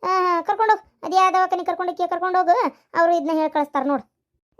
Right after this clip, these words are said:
ದೇವ್ರ ಪುಣ್ಯಲೆ ನಮ್ಮ ಅತ್ತೆ ಹೇಳ್ದಂಗ ಅಲ್ಲವ. ಯವ್ವ, ಯವ್ವ, ಪುಣ್ಯ ಬರ್ಲಿ. ಇದು, ಇದು ತಡಿ, ದವಾಖಾನಿಗೆ ಹೋಗ್ಬರುವಂತೆ. ಏನಾತ? ನಿಮ್ ಅತ್ತಿಗೆ, ನಿಮ್ ಅತ್ತಿಗೆ ಭೀಮನ್ಸ್ ಅಂತ. ಹೌದಾ?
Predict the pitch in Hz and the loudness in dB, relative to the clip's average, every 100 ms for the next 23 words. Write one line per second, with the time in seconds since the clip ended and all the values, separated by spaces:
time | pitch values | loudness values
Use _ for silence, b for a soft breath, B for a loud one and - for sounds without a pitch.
0 | 285 294 302 320 330 349 359 359 _ _ | -2 0 0 -2 -4 0 -2 -2 _ _
1 | 277 262 285 - 285 294 330 359 370 359 | -12 -10 -10 -8 -4 -2 0 0 0 0
2 | 339 330 - b - 302 302 285 277 302 | 0 -2 -6 b -10 -4 -2 -2 -4 -4
3 | 311 302 302 311 - _ _ _ - 330 | -4 -2 -2 -2 -6 _ _ _ -14 -14
4 | - B B 330 320 302 339 320 B - | -14 B B 0 0 2 0 -2 B -14
5 | 320 294 359 403 381 - _ 359 320 349 | -10 -2 -2 0 -2 -4 _ -4 -2 0
6 | 320 330 320 302 262 - _ _ - 311 | 0 0 0 -2 -6 -14 _ _ -6 0
7 | 349 392 523 587 _ _ _ _ - 311 | 0 0 -2 -4 _ _ _ _ -4 -2
8 | 285 262 339 320 320 392 - - B - | -2 -4 -2 0 0 -2 -8 -20 B -6
9 | 339 302 330 320 311 311 349 370 370 381 | -2 0 0 -2 -2 -2 -2 -2 -4 -8
10 | 320 254 _ _ _ _ _ 311 370 392 | -10 -16 _ _ _ _ _ -2 0 2
11 | 285 | 0